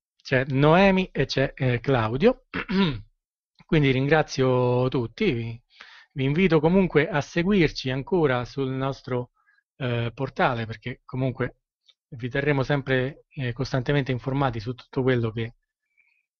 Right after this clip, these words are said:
che avverrà durante, eh, durante il mese a venire. Le prossime pubblicazioni sono, a parte,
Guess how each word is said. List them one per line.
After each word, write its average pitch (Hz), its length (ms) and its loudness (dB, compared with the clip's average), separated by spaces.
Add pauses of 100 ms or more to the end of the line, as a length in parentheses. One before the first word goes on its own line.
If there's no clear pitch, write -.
(140)
che 165 300 0
avverrà 139 600 4 (460)
durante, 131 680 0
eh, 110 680 -6 (500)
durante 120 580 -6 (400)
il 151 160 0
mese 131 460 0 (100)
a 135 120 -6
venire. 110 480 -10 (320)
Le 143 120 -4
prossime 160 360 2
pubblicazioni 165 720 4
sono, 120 180 0
a 113 40 -4
parte, 123 420 -2